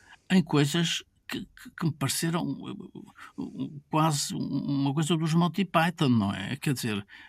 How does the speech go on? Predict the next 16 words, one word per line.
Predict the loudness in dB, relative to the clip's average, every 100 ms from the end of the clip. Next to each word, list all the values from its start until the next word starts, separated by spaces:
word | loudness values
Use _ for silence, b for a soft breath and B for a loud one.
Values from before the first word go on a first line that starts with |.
| 0
nomear | 2 4 4 4 6 6 4 0
uma, | 2 4 4 2
uma, | 0 0 -2
uma, | 0 2 2 0
uma, | 0 0 -2
uma, | -2 -2 0
uma, | 2 4
uma | 4 2 0
secretária | -4 -4 2 2 2
de | -2
Estado | -4 0 0 -2
que | -16 -20 -18 -6
tinha, | -6 -4 -10
que | -10
tinha | 0 2 2
um, | 0